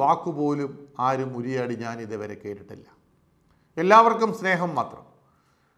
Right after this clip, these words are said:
സൂപ്പർ സ്റ്റാറുകളായാലും ഏത് നടനായാലും നടികളായാലും ആരായാലും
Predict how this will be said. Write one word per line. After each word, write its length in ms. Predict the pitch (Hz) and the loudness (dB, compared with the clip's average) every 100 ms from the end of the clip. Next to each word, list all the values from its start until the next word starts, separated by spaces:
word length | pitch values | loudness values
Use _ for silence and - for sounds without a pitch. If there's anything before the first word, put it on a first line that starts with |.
| _ | _
സൂപ്പർ 260 | 180 180 185 | 2 4 2
സ്റ്റാറുകളായാലും 840 | 190 160 151 143 135 123 110 95 - - _ _ _ _ _ _ _ _ 131 156 | 6 4 6 4 4 2 -4 -8 -16 -20 _ _ _ _ _ _ _ _ -2 4
ഏത് 200 | 208 208 214 107 - - 147 156 | 6 6 2 -2 -12 -12 -4 2
നടനായാലും 760 | 165 185 175 156 147 139 135 131 | 4 6 4 4 2 0 -2 -4
നടികളായാലും 680 | 131 147 165 139 123 117 113 113 127 | -2 0 2 4 2 -2 -4 0 0
ആരായാലും 580 | 165 143 113 98 - | 2 0 -2 -8 -14